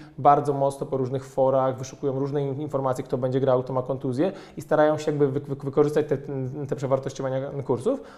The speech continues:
No i to jest, po-, powiedzmy, dość skuteczna gra, tak? Ale co do zasady, a, Polacy, e, dzierą się, jeżeli chodzi o obstawianie na, na, powiedzmy, tą, tą grupę, która, która za małe, za małe pieniądze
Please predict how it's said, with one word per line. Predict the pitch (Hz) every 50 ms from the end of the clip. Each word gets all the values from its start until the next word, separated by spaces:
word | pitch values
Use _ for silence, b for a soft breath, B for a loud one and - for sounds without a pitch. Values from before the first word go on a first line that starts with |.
| B _
No | 214
i | 220
to | 254
jest, | 233 220 - - - -
po-, | 196
powiedzmy, | 196 - 190 185 170 185 185 180 160
dość | 139 170 170 170
skuteczna | - - 156 - 151 147 147 151 139 131
gra, | 135 123 107 -
tak? | - - 135 175 - - - B B B B B B B
Ale | 151 160 170
co | 170 - 202
do | 196 220 196
zasady, | 190 190 190 - 170 151 139 131 139 143 156 190 226 247 240 B B B B B B _ _ -
a, | - - - - -
Polacy, | - 165 160 156 147 139 135 139 - - 160 156 160 165 180 208 220 220 220 B B B _ _ _ 220
e, | 175 156 180 -
dzierą | 147 165 165 170 165 160
się, | - - 165
jeżeli | 160 156 156 - - - 143 151 147
chodzi | 151 147 151
o | 151
obstawianie | 156 - 156 151 156 156 156 151
na, | 151 147 147 156 165 -
na, | -
powiedzmy, | 165 165 151 139 151 147
tą, | 151 156 151 143 151
tą | 147 147 139
grupę, | 131 147 151 151 151 156 151
która, | 151 - 143 139 135 135 135 131 B B B B B -
która | - 143 139
za | 127 135
małe, | 147 151 151 147 143 143 127
za | 135
małe | 135 147 156 156 151
pieniądze | 147 - 135 131 127 120 117 117 127 127 135 147 -